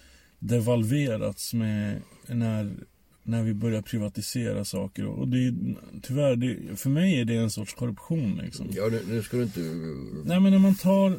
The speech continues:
Speaker 1: skattefinansierade medel och ger det till någon annan som ska sköta ditt jobb, liksom.
Speaker 2: Mm.
Speaker 1: Då, det blir,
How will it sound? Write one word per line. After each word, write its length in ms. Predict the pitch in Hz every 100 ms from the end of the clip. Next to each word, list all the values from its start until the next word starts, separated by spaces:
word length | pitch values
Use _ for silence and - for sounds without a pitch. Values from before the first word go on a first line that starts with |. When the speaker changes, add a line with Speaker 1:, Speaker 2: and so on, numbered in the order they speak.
| - _ _ _ _ -
Speaker 1:
skattefinansierade 920 | - 170 - 135 156 147 135 151 143
medel 520 | 139 139 127 120 123 - _ _ _ _ _ _ _ _ - _ _ - -
och 200 | 117 -
ger 500 | 131 113 165 170 151
det 480 | 104 113 110 110 113 - _ -
till 140 | - 120
någon 200 | 117 123
annan 520 | 123 113 135 127 113
som 220 | - 110
ska 160 | - 107
sköta 340 | 127 104 110
ditt 240 | 101 101 147
jobb, 300 | 160 95 -
liksom. 220 | - - -
Speaker 2:
Mm. 160 | - - -
Speaker 1:
Då, 140 | 143 -
det 160 | 131
blir, 220 | 131 135